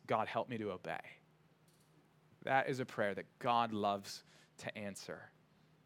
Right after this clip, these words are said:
"God, help me to say no to selfishness and anger and pride and lying and stealing and grumbling and complaining, to obey the parents that you have given me." Uh, children, know that God has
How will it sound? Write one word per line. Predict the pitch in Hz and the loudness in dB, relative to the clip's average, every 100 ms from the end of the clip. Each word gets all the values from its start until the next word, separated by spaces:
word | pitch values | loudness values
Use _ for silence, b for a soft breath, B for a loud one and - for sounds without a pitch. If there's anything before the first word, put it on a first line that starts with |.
| _ | _
"God, | 151 147 | 6 8
help | 165 175 | 8 6
me | 156 139 | 4 2
to | - 135 | 0 0
say | 147 139 | 2 4
no | 135 147 139 | 6 6 6
to | - 117 | 0 0
selfishness | - 151 156 156 151 151 113 | 6 6 6 0 0 -2 0
and | 110 127 | -2 4
anger | 139 156 156 160 160 - B | 4 4 4 6 6 2 B
and | 107 107 | -8 -2
pride | - 143 147 160 165 | 6 8 10 8 6
and | - 113 | 4 4
lying | 120 135 151 165 139 | 8 10 10 6 2
and | 113 | -4
stealing | - 151 156 160 135 | -2 2 4 4 0
and | 113 | -2
grumbling | 117 135 143 147 147 | 2 2 4 2 0
and | 123 120 | -2 -4
complaining, | 120 - 139 143 151 160 - B B | -6 -2 2 2 2 -4 -10 B B
to | - 135 | -2 2
obey | 127 139 | 6 6
the | 143 | 4
parents | - 123 117 - | 2 2 2 -2
that | - | -4
you | 123 120 | -2 0
have | 110 - | -2 -2
given | 101 95 | -4 -6
me." | 85 - - - _ - - _ _ _ _ - | -10 -14 -20 -20 _ -20 -20 _ _ _ _ 2
Uh, | 170 | 4
children, | 165 214 240 175 147 | 6 8 8 4 2
know | 165 208 240 | 6 6 8
that | 160 131 - | 4 -2 2
God | 175 208 160 139 151 196 B B B | 8 8 8 6 2 -2 B B B
has | 165 147 | -4 -4